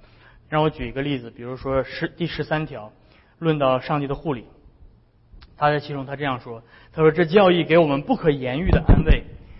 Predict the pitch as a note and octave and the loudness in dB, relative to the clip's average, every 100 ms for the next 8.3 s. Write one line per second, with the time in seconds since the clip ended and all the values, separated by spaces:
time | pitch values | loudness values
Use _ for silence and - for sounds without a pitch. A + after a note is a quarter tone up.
0 | - - - E3+ G3+ D#3+ D#3 D#3 D3+ - | -14 -10 -4 0 2 2 2 -2 0 6
1 | E3+ C#3 C3+ B2 A2 - - - - _ | 6 8 6 6 2 0 -16 -18 -20 _
2 | - D3+ G#3 E3 F3+ A#3+ E3 D3+ D3+ F3+ | -2 6 8 8 8 8 8 6 6 2
3 | D3 C3 C3+ F#3 D#3 C3 A#2 A#2+ D3 - | 2 2 2 6 6 6 2 -6 -8 -8
4 | D#3+ D3 C#3+ A2+ G#2+ G#2 - _ - _ | -4 0 0 0 -8 -12 -18 _ -20 _
5 | - G#3+ A3+ G#3+ E3+ F#3+ F3+ E3+ - F3+ | 2 2 6 6 6 4 4 0 4 4
6 | E3+ D3+ B2+ A#2+ A#2+ - - - - - | 6 4 0 -6 -14 -18 -20 -20 -14 -4
7 | D#3 D#3+ - A#2+ - E3+ D#3 D3 A#2 A#2+ | -2 -2 -6 -10 -2 0 0 0 -4 -4
8 | A#2+ A#2 | -8 -14